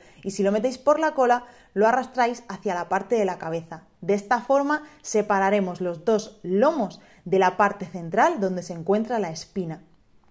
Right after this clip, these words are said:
Ahora vamos a coger las dos partes de los lomos y vamos a retirarle la otra parte de las espinas, que es la de la zona de la ventresca.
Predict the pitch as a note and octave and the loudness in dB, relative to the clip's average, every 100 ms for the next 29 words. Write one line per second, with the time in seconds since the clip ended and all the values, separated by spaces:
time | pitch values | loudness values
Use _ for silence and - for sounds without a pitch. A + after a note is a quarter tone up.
0 | _ _ _ _ - E3+ A3+ D#4 - - | _ _ _ _ -6 2 4 2 0 -14
1 | - _ - F3 A#3 A#3 A#3 A#3 A3+ B3+ | -20 _ -10 4 4 4 -2 -4 -4 -2
2 | G#3+ - - _ - F3+ F3+ G#3 G#3 A3+ | -2 -4 -20 _ -6 -4 -2 -4 0 0
3 | G3+ F#3 G3+ B3+ B3+ C4 A#3+ A3+ A3+ A#3 | 0 -2 0 0 2 -2 0 -2 -4 0
4 | A#3 D#4+ D4 C4+ B3+ A#3 C4 C#4+ D4 D#4 | 2 2 0 -4 -2 2 2 2 -2 -4
5 | G3+ F3 F3+ G3+ A#3 A3 A3+ A3+ G#3 G3 | -4 -4 0 0 0 0 -2 -2 -2 -2
6 | G#3+ A#3+ - A#3+ G#3 G#3+ - - A#3+ - | -4 -8 -6 -4 -4 -6 -8 -2 -2 -2
7 | G3 F3 E3 D#3+ - A#3 D4 G#3+ F3 E3 | -4 -2 -2 -4 -6 -4 -2 -2 -4 -6
8 | D#3+ F3+ E3+ - - | -8 -6 -8 -10 -20